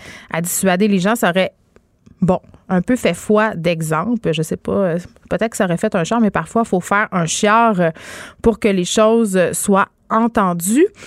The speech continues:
Et bon, là, il y a le facteur extérieur, une fête dehors. Beaucoup de gens disent, « On est en train de s'énerver le poil des jambes avec rien. »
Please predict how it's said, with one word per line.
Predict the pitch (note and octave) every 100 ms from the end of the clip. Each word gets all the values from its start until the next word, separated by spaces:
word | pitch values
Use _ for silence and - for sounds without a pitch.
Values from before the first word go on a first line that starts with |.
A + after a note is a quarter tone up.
| - - - - -
Et | - E4+ E4+
bon, | F#3+ F#3 - _ _ -
là, | C4 G#4+ A#4 -
il | -
y |
a | F#3+
le | G3+
facteur | - G3 - D4 D4+
extérieur, | A3+ - - G#3+ F#3+ F#3 F#3 A3 A#3+ -
une | F#3+ D#3+
fête | - - G3+ G3+ G3+
dehors. | F3+ F3 F#3 F3 G#3 A3
Beaucoup | G#3 B3
de | A#3+
gens | C#4
disent, « | B3 G3
On | E3+
est | F#3+ B3+
en | B3+
train | -
de | F4
s'énerver | G#3 F3 D#3+ F#3+
le |
poil | F#3 F#3+ F#3
des | D#3+
jambes | D#3+ F#3+
avec | F3+ D#3 D#3+
rien. » | D3+ D#3+ D#3 F#3+